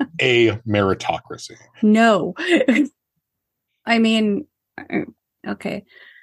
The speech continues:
Speaker 2: Maybe it was a bad choice on my part. Um,
Speaker 1: Yes, yes, I
Speaker 2: Yep.
Speaker 1: was, but you're stuck
Speaker 2: Yeah.
Speaker 1: with me now.
Speaker 2: <laughs> Yeah, yeah. Uh, I will let everyone else decide. Uh, you know,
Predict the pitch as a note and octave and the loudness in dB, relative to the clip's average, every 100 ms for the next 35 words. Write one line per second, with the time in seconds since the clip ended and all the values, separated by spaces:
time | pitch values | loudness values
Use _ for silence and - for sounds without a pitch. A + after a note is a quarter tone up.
0 | _ - G#3+ G3 A3+ A#3+ A#3 A3+ A#3 A3+ | _ -4 -2 0 0 0 2 4 2 2
1 | - A3+ A3+ C4 A3 F3+ F3+ F#3 F3 G3 | 2 2 2 2 2 0 -2 -2 -2 -4
2 | - - G#3 G3 G3 G3 - _ _ _ | -6 -6 -2 -2 -2 -4 -6 _ _ _
3 | _ _ - _ - - B2+ A#2 - C3 | _ _ -20 _ -12 -2 0 0 -2 -2
4 | C3+ D3 B2+ A#2 G#2+ F#2+ - B2+ C3 - | 0 2 2 4 2 0 -4 -6 -2 -2
5 | - D#3 A2+ - G#2+ G2+ D#2 C#3+ _ _ | 0 0 2 0 -4 -8 -10 -14 _ _
6 | _ - _ - F#4 - - - _ C5 | _ -20 _ -4 -4 -2 -4 -4 _ -4
7 | - _ _ _ _ _ A4 F4+ - - | -4 _ _ _ _ _ 0 0 0 -4
8 | C4+ C4+ B3 G3+ F#3 F3 - F#4 E4+ - | 0 2 4 4 4 0 -6 -8 -8 -4
9 | - C4 C4 - C#4 F#4 G4 C#4 B3+ B3 | 0 4 4 2 2 2 2 2 0 -2
10 | B3+ A#3 A3 A3+ B3+ - A#3+ - A#3 A3+ | -2 -2 -2 -4 -6 -8 -8 -2 2 2
11 | A3 G#3+ G#3+ - - _ - G#3+ G#3 G#3 | 2 0 -4 -8 -12 _ -4 -2 0 -2
12 | G3+ - - _ _ _ _ - - - | -4 -6 -10 _ _ _ _ -18 -18 -18
13 | - - - F4+ G4+ | -20 -6 2 2 2